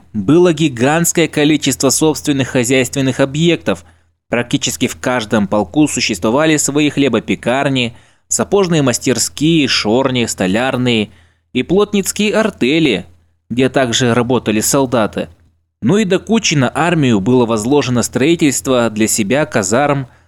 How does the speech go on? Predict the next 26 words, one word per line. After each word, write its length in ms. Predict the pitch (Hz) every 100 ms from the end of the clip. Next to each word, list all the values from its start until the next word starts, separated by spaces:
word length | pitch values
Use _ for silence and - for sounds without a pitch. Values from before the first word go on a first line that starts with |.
| _
складов, 640 | - - 104 90 131 170
конюшен 640 | - 107 101 180 185 156 147
и 100 | 214
тому 280 | 120 120 131
подобного. 720 | 123 104 117 104 92 85 - - _ _
Что 260 | - - 349
же 140 | 226
касается 580 | - 302 - - 117 -
различных 520 | 120 120 123 - 104
батальонных, 800 | 107 - 101 104 147 135 113 -
полковых 680 | - 107 120 110 98 156 -
и 100 | 131
прочих 480 | 123 123 147 - 120
учений, 720 | 110 - - 175 165 110 85 - _ _ _
то 120 | - 110
представление 760 | 143 - - 127 156 175 151
об 240 | - 117 117
их 140 | -
организации 920 | 110 107 107 101 139 160 156 - 143
можно 440 | 117 135 160 160 139
получить 520 | 143 135 131 143 127
хотя 320 | 120 - 147
бы 100 | 143
по 160 | - 123
тому 260 | 127 123
факту, 640 | 113 - 156 160 - 101 90